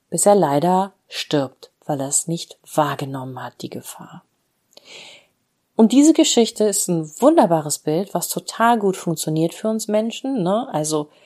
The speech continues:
pass auf, wenn deine Lebensumstände sich verändern,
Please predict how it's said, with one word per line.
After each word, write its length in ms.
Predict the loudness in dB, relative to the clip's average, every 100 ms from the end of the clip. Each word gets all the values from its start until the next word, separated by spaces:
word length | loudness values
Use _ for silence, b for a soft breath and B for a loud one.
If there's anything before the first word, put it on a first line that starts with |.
| b b
pass 280 | -14 -10 -2
auf, 460 | 4 6 8 6 2
wenn 120 | 0
deine 200 | 0 -2
Lebensumstände 960 | 2 4 6 4 0 -2 0 0 2 2
sich 240 | 0 -6
verändern, 1200 | -10 -12 -4 2 4 6 4 6 6 6 4 0